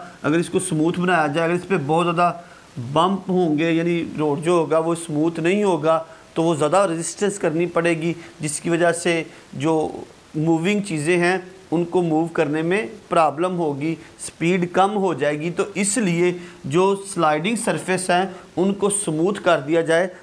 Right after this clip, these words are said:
ताकि movement में क्या हो, आसानी हो और motion को oppose कम से कम किया जा सके। जितना हम emotion की opposing force को कम कर देंगे, मतलब friction को कम कर देंगे, तो चीज़ों को move करने में क्या होगी,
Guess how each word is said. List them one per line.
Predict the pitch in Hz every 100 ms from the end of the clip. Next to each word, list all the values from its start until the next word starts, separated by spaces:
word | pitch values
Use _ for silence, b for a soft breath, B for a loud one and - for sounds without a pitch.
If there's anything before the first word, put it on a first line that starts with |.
| - -
ताकि | 160 165 175 202 208 -
movement | 175 170 170 175 202 190
में | 175
क्या | 165 165 170
हो, | 175 202 B B 156
आसानी | 151 160 147 185 202
हो | 202 202 180
और | 180
motion | 147 151 175 - 214 202
को | 202 208 208 B B B - - 160
oppose | 165 - 170 190 180 -
कम | 185 196
से | -
कम | 202 190 196
किया | 190 151
जा | 135 139
सके। | 151
जितना | 143 143 185
हम | 196 196 -
emotion | 156 151 160 208 196
की | 196 196 196 B B -
opposing | 151 147 156 151 196
force | 196 160 160
को | 202 190
कम | 175 202 196
कर | 160
देंगे, | 120 147 151
मतलब | 160 170
friction | 175 175 196 196
को | 190
कम | 185 185 240
कर | 214 170
देंगे, | 165 180 185
तो | 185 - 180
चीज़ों | 175 175 156 185
को | 190
move | 170 160 175
करने | 165 143 160
में | 165
क्या | 160 160
होगी, | 156 156 151 233